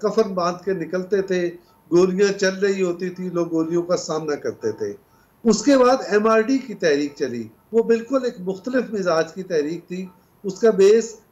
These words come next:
पीएनए की तहरीक की तरह शहर नहीं थे, बेस देहात थे, और देहात में भी जो कारकुन था वो हर तरह की आजमाइश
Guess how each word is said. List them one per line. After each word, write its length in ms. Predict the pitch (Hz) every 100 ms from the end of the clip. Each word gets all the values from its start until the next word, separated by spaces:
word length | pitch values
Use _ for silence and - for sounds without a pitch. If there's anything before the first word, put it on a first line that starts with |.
| -
पीएनए 480 | 214 254 254 240 233
की 120 | 233
तहरीक 460 | 220 185 180 190
की 80 | 202
तरह 300 | 190 190 185
शहर 420 | 185 190 202 214
नहीं 200 | 190 202
थे, 220 | 190 147 117
बेस 640 | - _ - 220 214 - _ _ _
देहात 600 | 185 165 143 170 185 - 147
थे, 180 | 120 117 - _ -
और 240 | 190 185 185
देहात 460 | 170 175 240 254 233
में 80 |
भी 120 | 220 208
जो 100 | 214
कारकुन 540 | 202 170 160 - 196
था 440 | 170 165 170 - _ _ _ 165
वो 260 | 208 196 202
हर 100 | 220
तरह 320 | 220 190 190
की 440 | 190 190 220 - _ _ - 233 -
आजमाइश 1000 | - - 165 160 190 208 196 - -